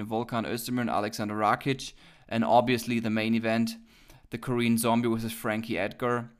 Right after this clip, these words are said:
And as you might remember, the Korean Zombie was one of the few guys that executed a twister submission in the octagon. So it's going to be interesting. Good strikers, good submission artists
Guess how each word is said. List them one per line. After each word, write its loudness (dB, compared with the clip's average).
And -2
as -2
you 0
might 2
remember, 2
the -10
Korean 0
Zombie 0
was -2
one 2
of -2
the -10
few -2
guys 6
that -6
executed -2
a -2
twister -2
submission 0
in 0
the 0
octagon. 0
So -2
it's -4
going 2
to -6
be 2
interesting. 0
Good 4
strikers, 0
good -2
submission 2
artists 0